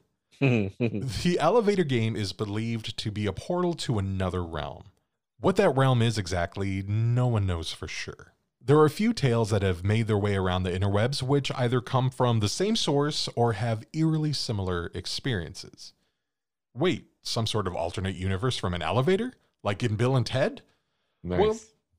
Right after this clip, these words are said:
Speaker 2: kinda, except they used a phone booth and George Carlin.
Speaker 1: Hmm.
Speaker 2: So let's get into the rules that might answer some of your questions. What do you need to have to play the elevator game? One player,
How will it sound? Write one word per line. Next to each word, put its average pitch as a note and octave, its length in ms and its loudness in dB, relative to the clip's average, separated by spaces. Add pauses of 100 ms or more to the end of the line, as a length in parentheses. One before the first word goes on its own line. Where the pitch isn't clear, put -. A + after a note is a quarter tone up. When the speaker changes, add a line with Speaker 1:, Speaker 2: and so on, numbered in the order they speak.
(160)
Speaker 2:
kinda, D3 540 4
except B2+ 400 -2
they C3 80 2
used A2+ 320 0
a G2 60 2
phone G#2+ 320 0
booth F#2 420 -6
and G2 300 -4
George G2 300 -2
Carlin. C3 380 2 (720)
Speaker 1:
Hmm. G2+ 100 -2 (460)
Speaker 2:
So - 160 0
let's G#3+ 160 4
get B3 120 0
into G#3+ 200 -2
the C#3+ 80 2
rules A2 380 2
that G#2 200 0
might C#3 460 2
answer A#2+ 340 -2
some F#2+ 240 -2
of E2+ 100 -4
your D#2 120 -10
questions. - 760 -10 (760)
What D3+ 260 2
do F#3 100 -6
you F3 140 2
need A#2+ 300 2
to A2 260 0 (140)
have B2+ 340 2
to - 100 0
play - 220 -4
the F#2 160 -4
elevator F2 420 -4
game? - 280 -16 (840)
One F2 320 -2
player, A#2+ 440 -4